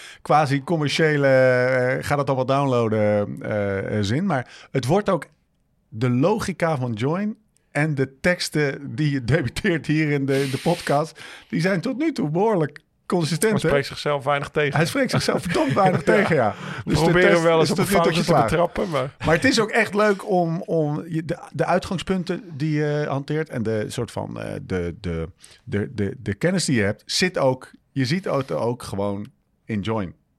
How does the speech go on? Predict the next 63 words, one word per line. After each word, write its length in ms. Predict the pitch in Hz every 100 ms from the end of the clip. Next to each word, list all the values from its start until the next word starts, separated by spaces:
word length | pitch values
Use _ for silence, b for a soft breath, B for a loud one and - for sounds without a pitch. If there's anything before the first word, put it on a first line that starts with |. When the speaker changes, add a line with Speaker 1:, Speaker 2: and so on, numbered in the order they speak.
| _
Speaker 1:
terugkomen. 580 | 175 190 - 87 80 - _ _ -
Dagelijks. 560 | 87 104 104 78 - -
Speaker 3:
Ja, 60 | -
maar 120 | 160
het 100 | 131
zou 120 | 156
gek 160 | 180 -
zijn 120 | 165
als 100 | 160
het 80 | 165
niet 80 | 160
zo 100 | 127
was, 240 | 117 -
toch? 400 | - 165 - - -
Speaker 1:
Ja, 260 | 240 156
dat, 220 | 175 185 -
dat 160 | 196
zeker, 320 | - 143 -
maar 100 | 202
dan 80 | 151
moet 100 | 147
het 80 | 143
nog 100 | 143
maar 160 | 135 117
zo 140 | 117
zijn. 320 | 98 92 156 _
En 120 | - 143
dat, 140 | 131
Speaker 3:
Ja. 120 | 139
Speaker 1:
en, 200 | 135 131
en 120 | 139 135
dat 200 | 123 98
is 140 | 90
het. 140 | 156 -
En 120 | 123
dat 180 | 113 -
maakt 240 | 127 127
het, 200 | 110 -
eh, 160 | 110 101 - B B
dat 160 | - 117
maakt 220 | 117 98 -
met 220 | 113 107
Join 180 | 131 143
trainen 280 | 123 117 107
heel 140 | 113
leuk 180 | 107 101
als 80 | 104
je 60 |
podcast 360 | - 156 165 143
luistert. 320 | 143 143 151
En 100 | 139
dan 80 | 120
luistert 280 | 117 107 -
podcast 380 | 139 - 131 -
luisteren 360 | 123 110 120
maakt 140 | 113 110
het 80 | 110
heel 180 | 117
leuk 220 | 113 104 -
als 200 | 123 -
je 60 |
Join 220 | 98 90
gebruikt. 340 | 90 120 110